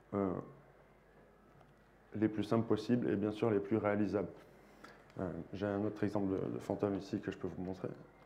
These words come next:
euh, qui est un, un géant, euh, tyrannosaure, comme vous pouvez le constater, qui pue aussi. <laughs> Euh,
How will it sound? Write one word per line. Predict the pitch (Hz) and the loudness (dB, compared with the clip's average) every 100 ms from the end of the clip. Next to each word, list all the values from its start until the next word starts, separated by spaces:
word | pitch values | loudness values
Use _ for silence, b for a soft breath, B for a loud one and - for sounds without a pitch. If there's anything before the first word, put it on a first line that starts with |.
| B B B B B - | B B B B B -6
euh, | 95 92 | -4 -4
qui | - 104 | 0 2
est | 107 107 | 4 2
un, | 104 98 92 90 90 92 - - - - - - - - | -2 -4 -4 -4 -6 -8 -12 -20 -20 -20 -20 -20 -18 -8
un | 98 | -6
géant, | 92 90 95 | -4 -4 -4
euh, | 101 92 82 80 - - - - | -4 -6 -8 -12 -18 -20 -20 -6
tyrannosaure, | 104 101 101 101 143 - | 2 2 2 6 6 8
comme | 127 | 4
vous | 110 110 | 4 2
pouvez | - 113 | 4 4
le | |
constater, | 113 120 139 123 170 196 - - - | 6 6 8 8 8 6 0 -14 -18
qui | - 139 | 0 2
pue | - 196 202 - - - | 8 8 8 -4 -16 -6
aussi. | 113 - 151 | -2 2 2
<laughs> | - 139 185 - 175 - - B B B B B B B B B B - - | 4 12 12 12 10 8 -2 B B B B B B B B B B -2 8
Euh, | 139 135 131 | 10 10 8